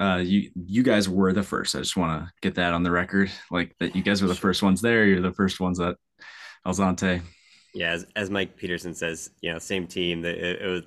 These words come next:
Speaker 2: thank you
Speaker 1: Sure.
Speaker 2: for that. Um, but yeah, it's, it, it's been a, it's been an awesome journey with, like, all the companies down there,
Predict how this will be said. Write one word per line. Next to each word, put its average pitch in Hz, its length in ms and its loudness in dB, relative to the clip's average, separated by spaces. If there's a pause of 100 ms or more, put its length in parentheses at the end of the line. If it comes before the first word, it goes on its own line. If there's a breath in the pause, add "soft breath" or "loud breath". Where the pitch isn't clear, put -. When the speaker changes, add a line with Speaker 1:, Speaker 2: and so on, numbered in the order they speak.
Speaker 2:
thank 95 200 0
you 92 40 -4
Speaker 1:
Sure. 85 120 0
Speaker 2:
for 82 60 -10
that. 82 320 -10
Um, 85 380 -6
but 82 320 -8
yeah, 85 200 -2
it's, - 300 -12
it, - 200 -10
it's 92 160 -16
been 98 140 -2
a, 92 80 -6 (120)
it's 90 160 -10
been 104 120 -4
an 92 60 0
awesome 92 280 -2
journey 87 260 -4
with, 82 220 -8
like, 87 180 -12
all 85 160 -8
the 85 100 -10
companies 82 440 -12
down 82 200 -8
there, 82 220 -8